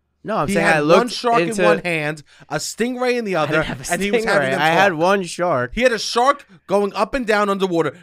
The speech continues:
Speaker 2: not even like, um, correct how sharks s-, swim.
Speaker 1: No, I
Speaker 2: He
Speaker 1: was
Speaker 2: was
Speaker 1: trying to
Speaker 2: making a
Speaker 1: see
Speaker 2: shark
Speaker 1: how the
Speaker 2: go
Speaker 1: toy moved. They had, like, a little mouth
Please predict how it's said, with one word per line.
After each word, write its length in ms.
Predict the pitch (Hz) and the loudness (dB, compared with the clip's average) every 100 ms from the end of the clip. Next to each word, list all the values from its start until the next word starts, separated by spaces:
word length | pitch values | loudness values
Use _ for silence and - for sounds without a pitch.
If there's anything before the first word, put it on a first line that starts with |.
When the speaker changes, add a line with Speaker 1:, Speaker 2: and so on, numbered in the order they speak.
| - | -8
Speaker 2:
not 280 | 196 247 269 | -2 -2 -2
even 260 | 208 226 | -4 -4
like, 300 | 202 180 160 | -2 -2 -2
um, 640 | 156 143 135 131 127 123 120 - _ _ _ 151 _ _ _ _ _ _ _ _ _ _ _ _ _ _ _ _ _ | 0 0 2 -2 -4 -10 -16 -20 _ _ _ _ _ _ _ _ _ _ _ _ _ _ _ _ _ _ _ _ _
correct 480 | - 170 160 180 - | -12 -6 -2 -2 -2
how 160 | 151 143 | -4 -4
sharks 440 | - 147 131 - | -2 -2 -2 -8
s-, 260 | 131 123 - | -14 -14 -10
swim. 440 | 147 151 110 95 | -4 -2 -4 -4
Speaker 1:
No, 120 | 170 | 2
I 200 | 226 196 | 6 8
Speaker 2:
He 60 | 156 | 6
Speaker 1:
was 60 | 220 | 6
Speaker 2:
was 60 | |
Speaker 1:
trying 120 | 208 220 | 6 6
to 60 | |
Speaker 2:
making 180 | 214 220 | 4 4
a 80 | 208 | 6
Speaker 1:
see 140 | 214 | 6
Speaker 2:
shark 120 | 202 214 | 8 8
Speaker 1:
how 140 | 202 | 8
the 80 | 196 | 6
Speaker 2:
go 120 | 202 | 4
Speaker 1:
toy 300 | 202 214 208 | 4 2 2
moved. 320 | 165 147 123 | 0 -2 -4
They 80 | 131 | -4
had, 140 | 151 | -2
like, 100 | 156 | -2
a 60 | 151 | 0
little 180 | 165 147 | 0 0
mouth 480 | 135 151 156 147 | 0 0 0 -2